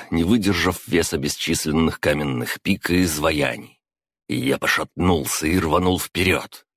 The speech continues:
Начал резво скакать по падающим ошмёткам пола. Почувствовал слева приближающийся сгусток энергии и, резко развернувшись, рассёк своими ножами голову каменному волку. В тот же миг каменные тигр и медведь атаковали меня справа,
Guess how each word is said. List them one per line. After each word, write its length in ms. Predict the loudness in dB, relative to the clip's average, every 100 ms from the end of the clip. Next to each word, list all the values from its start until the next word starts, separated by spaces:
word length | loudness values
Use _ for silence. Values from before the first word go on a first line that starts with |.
| _
Начал 400 | -6 -4 -2 -2
резво 380 | 0 -2 -2 -6
скакать 500 | -2 -2 0 -2 -2
по 120 | -4
падающим 560 | 0 0 0 -2 -2 0
ошмёткам 640 | 0 2 0 0 -2 -2
пола. 480 | 0 2 2 -2 -10 _ _ _ _
Почувствовал 760 | -10 -4 -4 -4 -4 -4 0 0
слева 440 | -2 -2 -2 0 -2
приближающийся 960 | -2 -2 0 2 2 0 -2 -4 -4
сгусток 500 | -2 -2 -2 -2 -2
энергии 560 | 0 0 0 -2 -6 -6 -4
и, 80 | -2
резко 320 | 0 -2 -2
развернувшись, 840 | -2 0 -2 0 0 2 0 0
рассёк 440 | -2 -2 -2 -2
своими 360 | -2 0 2 4
ножами 440 | 2 2 2 0
голову 460 | 2 2 2 2 0
каменному 600 | 2 2 2 2 4 2
волку. 640 | 4 4 2 0 -6 -6 -12 _ _ _
В 80 | -6
тот 160 | -4 -2
же 160 | -2
миг 340 | -2 0 -2 -2
каменные 640 | 0 0 2 2 4 2
тигр 440 | 0 0 2 4
и 80 | 4
медведь 500 | 2 2 0 0 -2
атаковали 460 | -2 0 2 2 2
меня 260 | 0 -2
справа, 640 | -4 -4 -2 0 0 -4